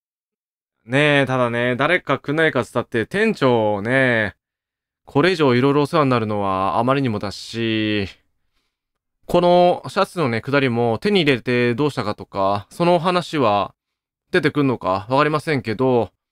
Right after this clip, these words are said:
なんで今予想でしかないですけど、手に入ったなけなしのTシャツに魔界復興って手書きなのかと。なんで、一張羅なのかと、あのシャツがね。そういえば、ドゥルさんね、またいらっしゃらなかったっすね。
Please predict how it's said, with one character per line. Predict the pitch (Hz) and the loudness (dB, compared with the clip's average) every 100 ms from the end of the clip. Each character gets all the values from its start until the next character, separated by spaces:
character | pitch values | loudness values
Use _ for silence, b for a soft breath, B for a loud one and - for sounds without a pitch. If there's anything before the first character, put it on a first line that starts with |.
| _ _ _ _ | _ _ _ _
な | 160 | -2
ん | 156 | 0
で | 170 | 0
今 | 160 143 123 107 | 2 2 2 0
予 | 127 | -4
想 | - 160 | -4 -6
で | 151 | -6
し | |
か | 127 | -6
な | 120 | -6
い | |
で | 113 | -6
す | |
け | - | -6
ど、 | 107 143 139 120 - _ _ _ _ _ _ _ _ _ _ | -2 2 2 2 -2 _ _ _ _ _ _ _ _ _ _
手 | - | -2
に | 170 | 0
入 | 147 147 | 0 -2
っ | |
た | - | -2
な | 123 127 | -4 -2
け | 156 | -4
な | 151 | -4
し | - | -2
の | 147 139 - - - | 0 0 -2 -10 -8
T | 147 | -4
シ | 151 | -4
ャ | |
ツ | 139 139 | -2 0
に | 127 | 0
魔 | 120 | 0
界 | 143 127 | 0 -2
復 | 135 - | -4 -6
興 | 139 | -6
っ | 131 | -4
て | 123 | -2
手 | 131 | -2
書 | 123 | -2
き | - 131 127 | -2 -4 -4
な | 139 | -2
の | 120 | -2
か | 110 107 | -2 -8
と。 | - 95 - _ _ _ _ _ | -8 -12 -12 _ _ _ _ _
な | 135 | -2
ん | 131 | 0
で、 | 127 131 - | 2 0 -2
一 | 123 | -4
張 | - 208 | 2 4
羅 | 151 | 4
な | 110 98 92 - | 0 -6 -10 -14
の | 104 | -14
か | 101 | -12
と、 | - 98 - | -10 -12 -8
あ | 123 | -4
の | 127 123 | -2 -2
シ | 117 | -2
ャ | |
ツ | 110 | -6
が | 92 | -8
ね。 | 92 92 _ _ _ _ _ _ _ | -8 -10 _ _ _ _ _ _ _
そ | 233 | 0
う | |
い | 180 | 2
え | |
ば、 | 147 | 2
ド | |
ゥ | 208 | 0
ル | 170 | 0
さ | 120 104 | -2 -4
ん | 107 | -4
ね、 | 117 - | -6 -8
ま | - 135 | -8 -4
た | 156 151 | 2 2
い | 147 | 2
ら | |
っ | 143 | -2
し | |
ゃ | 160 | -4
ら | 110 | -6
な | |
か | |
っ | 101 | -6
た | |
っ | 92 | -14
す | - | -14
ね。 | 95 92 | -12 -12